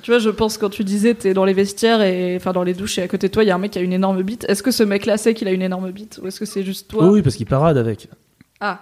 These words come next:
Speaker 1: donc lui, il
Speaker 2: Non,
Speaker 1: sait,
Speaker 2: mais il y a un truc, il y a un
Speaker 1: lui,
Speaker 2: vrai,
Speaker 1: il
Speaker 2: il y a
Speaker 1: sait
Speaker 2: un vrai
Speaker 1: qu'il est
Speaker 2: truc.
Speaker 1: au-,
Speaker 2: À la,
Speaker 1: au-dessus de
Speaker 2: à la,
Speaker 1: la
Speaker 2: ouais,
Speaker 1: limite.
Speaker 2: ouais, ouais. À l'adolescence, je pense qu'il y a un vrai truc par rapport à ça qui, euh, où tu te poses quand même pas mal de questions parce qu'en plus, le truc, c'est que le, la, la subtilité de la bite, comme on l'appelle, euh,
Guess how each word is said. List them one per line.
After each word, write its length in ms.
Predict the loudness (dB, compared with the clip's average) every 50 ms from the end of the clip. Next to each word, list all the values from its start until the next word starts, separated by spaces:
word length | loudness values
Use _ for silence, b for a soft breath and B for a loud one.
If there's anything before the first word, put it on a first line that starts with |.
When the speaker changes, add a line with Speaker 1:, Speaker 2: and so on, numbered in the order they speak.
| -14 -12
Speaker 1:
donc 180 | -12 -10 -4 0
lui, 120 | 0 2
il 60 | 4
Speaker 2:
Non, 180 | 4 4 4 4
Speaker 1:
sait, 60 | 4
Speaker 2:
mais 60 | 4
il 20 | 2
y 40 |
a 20 | 2
un 40 | 0
truc, 220 | 0 -4 -4 -2
il 20 | -2
y 40 | 0
a 20 |
un 20 | 0
Speaker 1:
lui, 60 | 2
Speaker 2:
vrai, 100 | 0 0
Speaker 1:
il 60 | 0 0
Speaker 2:
il 60 | 0
y 40 | 0
a 20 |
Speaker 1:
sait 20 |
Speaker 2:
un 40 | 2 2
vrai 100 | 2 0 2
Speaker 1:
qu'il 80 | 2 2
est 60 | 2
Speaker 2:
truc. 200 | 2 -2 -6 -6 -4
Speaker 1:
au-, 60 | -2
Speaker 2:
À 120 | 2 4 6
la, 60 | 6
Speaker 1:
au-dessus 120 | 4 4 0 0
de 60 | 2
Speaker 2:
à 60 | 4
la, 100 | 4 4 4
Speaker 1:
la 60 | 4
Speaker 2:
ouais, 360 | 4 6 6 8 8 6 6 4
Speaker 1:
limite. 40 | 4
Speaker 2:
ouais, 60 | 4
ouais. 140 | 4 2 2
À 100 | 4 4
l'adolescence, 480 | 4 4 4 2 2 0 -2 -2 -2 -4 -6
je 100 | -6 -2
pense 160 | -4 -2 0
qu'il 60 | 2
y 40 | 2
a 20 |
un 20 | 2
vrai 120 | 2 2
truc 160 | 2 0 0
par 100 | 4 2
rapport 220 | 2 4 4 4 4
à 40 |
ça 200 | 4 4 4 2
qui, 160 | 2 2 0 0
euh, 480 | 0 2 0 0 0 0 0 0 0 0
où 120 | -2 -2
tu 120 | -4 -6
te 60 | -2 0
poses 140 | 0 2
quand 100 | 2 2
même 100 | 2 4
pas 80 | 4 4
mal 100 | 6 6
de 60 | 6 4
questions 320 | 4 2 2 4 2 2
parce 140 | 2 0 -4
qu'en 180 | 0 0 0 2
plus, 260 | 4 2 2 2 2
le 60 | 0 0
truc, 180 | 2 0 0
c'est 100 | 0 -4
que 120 | -6 -2 0
le, 360 | 2 2 2 2 2 0 -2 -4 -6 -8 -10 -12 -14 _ -20 -20 -16 -12 -12 -10 -10 -10 -10
la, 100 | -12 -12 -12 -6 0
la 100 | 0 0
subtilité 480 | 2 0 -4 -2 0 0 0 2 2 2
de 80 | 4 4
la 60 | 2
bite, 340 | 2 2 0 -2 -16 -18 -20 _ _ _ _ -10 -4
comme 140 | 0 4 4
on 40 | 4
l'appelle, 300 | 4 4 4 2 2 2
euh, 160 | 0 0